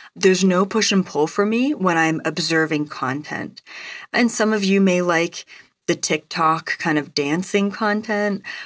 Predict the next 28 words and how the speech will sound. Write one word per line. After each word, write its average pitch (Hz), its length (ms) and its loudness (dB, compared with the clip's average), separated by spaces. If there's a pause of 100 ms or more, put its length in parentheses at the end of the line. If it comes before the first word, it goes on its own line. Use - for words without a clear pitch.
(180)
For 202 240 4
me, 170 460 4
like, 156 300 -2
the 170 60 -2
content 170 440 0
that 170 100 0
I 151 80 2
really 156 380 0
enjoy, 156 500 0
it's 262 160 -10
gonna 160 220 -2
sound 151 260 -2
weird, 185 260 -2
but 165 120 0
it's, 156 180 0
like, 156 160 -6
the 160 120 0
satisfying 196 760 -2
content, 226 520 -2
like, 156 280 -6 (240)
because 175 320 0
I'm 175 240 -2
a 165 80 -4
clairvoyant 160 720 -2
and 165 100 -4
I'm 151 140 -2
very 147 240 -2
visual 196 720 2